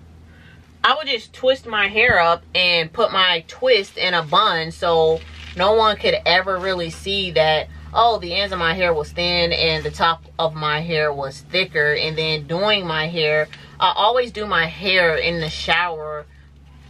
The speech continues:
like, wet, so it really didn't make that big of a difference to me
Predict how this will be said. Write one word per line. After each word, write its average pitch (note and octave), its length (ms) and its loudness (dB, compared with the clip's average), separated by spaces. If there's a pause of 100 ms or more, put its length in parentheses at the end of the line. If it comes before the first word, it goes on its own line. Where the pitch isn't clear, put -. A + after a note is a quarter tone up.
(160)
like, E3 300 2
wet, D3+ 540 0 (580)
so F#3 440 4
it F#3+ 240 2
really F#3+ 580 -2 (240)
didn't F#3 540 0
make F3+ 200 0
that E3 160 0
big E3+ 140 -4
of D#3 80 -10
a D3+ 60 -4
difference E3 720 -4
to G3 180 -8
me D#3+ 840 -2